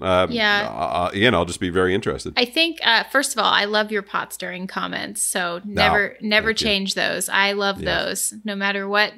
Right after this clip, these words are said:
Speaker 2: anybody says. <laughs> Which I was like, "Oh my gosh, Rich is, I, who doesn't love Rich's pot stirring comments?" Like, they're
Speaker 1: No matter what anybody inside Rams headquarters
Speaker 2: th-,
Speaker 1: says,
Speaker 2: they're
Speaker 1: you still love them. Yes.
Speaker 2: they're,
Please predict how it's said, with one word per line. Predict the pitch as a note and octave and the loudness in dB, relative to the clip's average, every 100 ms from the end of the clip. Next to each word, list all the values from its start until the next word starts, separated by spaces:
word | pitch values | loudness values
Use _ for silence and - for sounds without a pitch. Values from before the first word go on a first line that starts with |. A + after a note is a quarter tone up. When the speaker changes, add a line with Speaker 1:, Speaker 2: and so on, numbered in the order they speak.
| - - - - | -14 -20 -12 -2
Speaker 2:
anybody | G#3 G3+ G3 | 0 2 2
says. | G3+ A#3 G3+ F#3+ G#3+ G4+ F#4 | 2 2 2 4 4 2 2
<laughs> | - | 2
Which | B3+ A#3+ - | 2 4 2
I | A#3 | 2
was | B3 B3+ | 2 2
like, | B3 A#3 - | 2 2 -2
"Oh | G4 | -6
my | F#4+ C4+ | -6 -6
gosh, | C#4+ F4 B3 C4+ - | -4 -4 -2 -2 -6
Rich | D#4+ E4 | -8 -8
is, | G4 E4+ - - - A3+ | -6 -8 -12 -20 -14 -4
I, | F4+ F4 - | -2 -2 -2
who | F4+ G#4 | 4 6
doesn't | A#4 A4+ F#4 | 6 2 0
love | F4+ F#4 | -2 -4
Rich's | F#4 F#4 E4+ | -6 -6 -8
pot | - E4 E4+ | 2 2 2
stirring | - E4 D4 B3+ | 0 2 2 0
comments?" | C#4 D#4+ B3+ D3 G#3+ - | -2 -2 -2 -4 -6 -6
Like, | G#3+ A3 | -6 -4
they're | B3 | -2
Speaker 1:
No | A#3+ | 2
matter | C3 D3+ D#3 | 4 6 6
what | D3 | 6
anybody | D#3 D3 B2 A#2 | 6 6 4 4
inside | G#2 - G#2+ G2+ | 2 2 2 2
Rams | F#2 G2+ | 2 0
headquarters | G#2 G2 - B3 G2 F2+ F2 | -2 -4 -2 -2 0 -2 -2
Speaker 2:
th-, | F#2+ | -2
Speaker 1:
says, | E2 | 2
Speaker 2:
they're | C#4 E4+ | 4 4
Speaker 1:
you | |
still | F4 - - | 0 -2 -6
love | - D#3+ | -12 -10
them. | - - - | -8 -8 -8
Yes. | - | -2
Speaker 2:
they're, | C#4 C4+ C#4 | 2 4 2